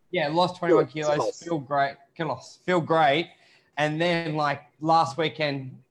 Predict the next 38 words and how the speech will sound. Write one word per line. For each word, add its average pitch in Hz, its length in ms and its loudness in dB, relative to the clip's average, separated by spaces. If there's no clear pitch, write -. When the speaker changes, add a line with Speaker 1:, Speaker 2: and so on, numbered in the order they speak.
Speaker 1:
had 147 340 -2
the 135 60 -4
wedding. 139 520 -2
This 170 240 0
weekend, 156 440 -2
we 143 80 -4
got 139 140 0
our 135 120 2
Novak 147 440 -2
Christmas 139 380 -10
party. 135 640 -2
I've 135 100 -4
got 147 140 -6
the 143 60 -6
Winter 160 260 -4
Warrior 139 560 -2
fight 147 360 2
celebration 139 680 -4
on 139 200 -2
Friday. 131 540 0
Then 156 120 -4
there's 156 180 -2
another 147 220 -4
birthday 143 400 -4
on 123 160 -6
Wednesday, 135 560 -8
a 139 120 0
Christmas 139 320 -6
party 147 180 -2
on 127 80 -6
Wednesday 139 320 -6
for 135 60 -10
someone 135 300 -8
else. 143 220 -4
So 165 80 -4
it'd 156 100 -8
be 175 100 -2
like, 165 160 2